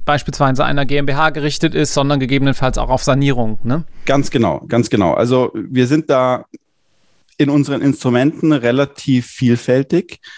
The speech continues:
Speaker 2: Ähm, es gibt natürlich viele Fälle, wo einfach nichts anderes mehr in Betracht kommt, als es einfach zu liquidieren und aus den Erlösen die Gläubiger bestmöglich zu befriedigen. Aber unser Ansatz ist natürlich immer zu versuchen,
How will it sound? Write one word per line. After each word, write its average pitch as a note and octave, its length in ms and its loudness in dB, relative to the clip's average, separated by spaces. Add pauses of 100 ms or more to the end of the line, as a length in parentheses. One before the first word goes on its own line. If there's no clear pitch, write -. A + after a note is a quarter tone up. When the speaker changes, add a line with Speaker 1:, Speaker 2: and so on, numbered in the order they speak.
(260)
Speaker 2:
Ähm, A#2+ 160 2
es G#2+ 80 -4
gibt - 160 -2
natürlich D3 380 0
viele D#3 260 0
Fälle, C3 360 0
wo B2 200 0
einfach A#2 260 -2
nichts A#2+ 260 0
anderes A2+ 300 0
mehr G#2+ 120 2
in F2+ 40 0
Betracht - 360 -6
kommt, A2+ 240 0
als G2 260 -2
es A2 100 -2
einfach G#2 260 -2
zu - 140 0
liquidieren A2 540 0
und - 380 -8
aus A2+ 220 0
den G2+ 320 0 (340)
Erlösen C3 420 0
die A#2 80 -2
Gläubiger A2+ 360 0
bestmöglich A2+ 440 -2
zu - 80 -12
befriedigen. C3 520 0 (440)
Aber A2+ 600 0 (540)
unser B2+ 280 0
Ansatz D3 360 0
ist - 200 -4
natürlich A#2 460 0
immer E3+ 520 0
zu - 140 -6
versuchen, C#3+ 760 0